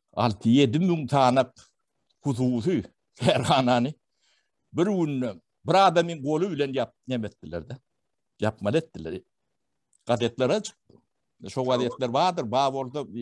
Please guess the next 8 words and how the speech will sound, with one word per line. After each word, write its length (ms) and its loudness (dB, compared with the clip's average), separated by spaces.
kimiň 220 -8
elinde 300 -2
galan 380 2
bolsa, 260 -6
haýş 340 2
edýäz 280 -2
iýiberiň 480 -6
görüň. 300 0